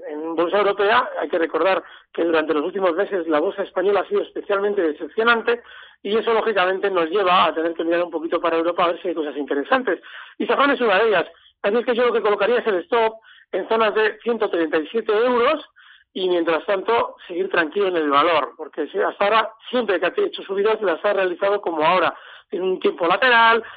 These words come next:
volver a arrancar, volver a estar lateral. Abbott es diferente. Abbott ha tenido unos tiempos maravillosos en los que se ha podido espe-, eh, especular con él, pero los lavaderos Abbott, eh, han col-, se han colocado debajo de una zona clave, gráfica,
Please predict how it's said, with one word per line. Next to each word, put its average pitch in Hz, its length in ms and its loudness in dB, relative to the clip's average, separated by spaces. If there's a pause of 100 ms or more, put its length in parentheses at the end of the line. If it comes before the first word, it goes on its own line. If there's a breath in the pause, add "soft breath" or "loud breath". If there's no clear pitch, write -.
(120)
volver 185 300 2
a 208 40 4
arrancar, 220 600 2
volver 165 240 4
a - 20 4
estar 214 160 0
lateral. 208 340 4 (520 loud breath)
Abbott 269 260 4
es 262 120 2
diferente. 190 520 2
Abbott 220 160 2
ha 254 80 4
tenido 254 200 4
unos 247 200 2
tiempos 247 300 0
maravillosos 165 840 0 (400 soft breath)
en 185 80 -2
los 160 100 0
que - 80 -6
se 175 80 0
ha 202 60 2
podido 220 200 4
espe-, 185 280 -4
eh, 190 380 2
especular 190 420 0
con 170 160 0
él, 151 220 0 (400 loud breath)
pero 175 180 2
los 180 140 2
lavaderos 180 460 4
Abbott, 269 340 4 (320)
eh, 156 480 2 (180)
han 175 340 0
col-, 156 280 0
se 202 60 2
han 208 80 2
colocado 170 380 2
debajo 165 300 0
de 165 80 0
una 151 160 -2
zona 147 220 -6
clave, 208 480 2
gráfica, 180 600 -2